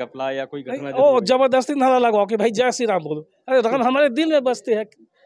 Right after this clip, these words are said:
Speaker 2: ये नारा लगाने से राम तो हम, हम राम के नहीं हो गए ना।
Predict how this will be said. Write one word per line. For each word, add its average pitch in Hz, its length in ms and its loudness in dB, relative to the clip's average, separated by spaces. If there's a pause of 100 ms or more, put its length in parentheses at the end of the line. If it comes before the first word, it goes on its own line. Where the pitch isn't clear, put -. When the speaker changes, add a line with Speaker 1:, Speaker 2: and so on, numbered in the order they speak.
(240)
Speaker 2:
ये 247 100 4
नारा 226 320 2
लगाने 269 400 2
से 269 120 2
राम 262 200 0
तो 277 80 0
हम, 247 180 2
हम 240 140 2
राम 247 220 0
के 277 120 -2
नहीं 269 160 2
हो 208 80 0
गए 190 120 0
ना। 233 160 -8